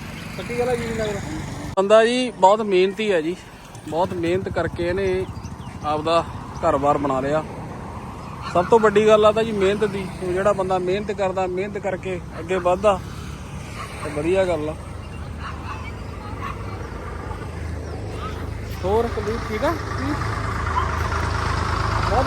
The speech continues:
ਪਿਆਰਾ ਬੰਦਾ ਜੀ ਇਹ। ਸਭ ਤੋਂ ਵੱਡੀ ਗੱਲ ਤਾਂ ਇਹ ਹੁੰਦੀ ਹੈ ਜੀ ਕਿ ਜਿਹਨੇ ਕੰਮ ਕਰਨਾ, ਚਾਹੇ ਇੱਥੇ ਜਾਂ ਬਾਹਰ, ਠੀਕ ਆ, ਜਿਹਨੇ ਕਰਨਾ ਉਹ ਤਾਂ ਕਰ ਹੀ ਲੈਣਾ, ਜਿਹਨੇ ਨਹੀਂ ਕਰਨਾ ਉਹ ਤਾਂ ਚਾਹੇ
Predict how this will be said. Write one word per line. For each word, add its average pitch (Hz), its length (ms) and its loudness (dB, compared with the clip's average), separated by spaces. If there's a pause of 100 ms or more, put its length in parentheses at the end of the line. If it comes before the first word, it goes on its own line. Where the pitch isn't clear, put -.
ਪਿਆਰਾ 226 260 4
ਬੰਦਾ 214 320 4
ਜੀ 185 60 2
ਇਹ। 185 280 2 (600)
ਸਭ 214 180 2
ਤੋਂ 277 80 8
ਵੱਡੀ 262 280 4
ਗੱਲ 262 180 4
ਤਾਂ 262 140 6
ਇਹ 277 80 10
ਹੁੰਦੀ 240 300 4
ਹੈ 247 100 6
ਜੀ 269 140 2 (760)
ਕਿ - 120 -2
ਜਿਹਨੇ 277 200 2
ਕੰਮ 247 300 2
ਕਰਨਾ, 262 640 0
ਚਾਹੇ 247 380 4 (500)
ਇੱਥੇ 262 420 4
ਜਾਂ 226 160 0
ਬਾਹਰ, 202 440 2 (300)
ਠੀਕ 190 180 -6
ਆ, 254 200 -2 (240)
ਜਿਹਨੇ 233 200 0
ਕਰਨਾ 247 480 0
ਉਹ 220 380 -6
ਤਾਂ 233 100 -2
ਕਰ 208 200 -2
ਹੀ 202 100 -4
ਲੈਣਾ, 156 240 -6 (880)
ਜਿਹਨੇ 220 180 -4
ਨਹੀਂ 226 240 -2
ਕਰਨਾ 262 440 2 (320)
ਉਹ 220 100 -2
ਤਾਂ 247 120 2
ਚਾਹੇ 233 280 4